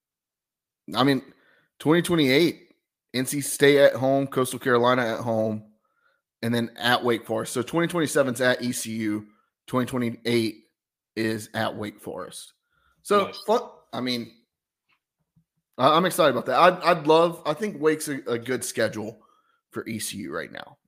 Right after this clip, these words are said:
Speaker 1: I, I, I think that that's a good team to have on the schedule. Hey, if Carolina's not gonna schedule you, if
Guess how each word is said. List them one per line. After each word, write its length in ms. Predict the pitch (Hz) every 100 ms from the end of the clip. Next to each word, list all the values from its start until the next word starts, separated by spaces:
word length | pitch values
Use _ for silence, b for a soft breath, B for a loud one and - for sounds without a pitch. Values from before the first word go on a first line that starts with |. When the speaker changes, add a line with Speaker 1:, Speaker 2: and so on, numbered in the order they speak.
| -
Speaker 1:
I, 80 | 107 110
I, 340 | 117 117 117
I 40 | 110 -
think 220 | 143 135
that 220 | 127 -
that's 480 | 127 123 117 - - _ _ _ _ _ -
a 80 |
good 240 | 110 131 131
team 160 | 139
to 80 | 127
have 160 | 123 120
on 80 | 120
the 60 |
schedule. 340 | 117 123 127 - 147
Hey, 200 | 147 123
if 460 | 123 131 - - _ _ _
Carolina's 480 | 151 175 175 180 160
not 120 | 165
gonna 140 | 170
schedule 360 | 156 165 165 165
you, 160 | 160
if 100 | 147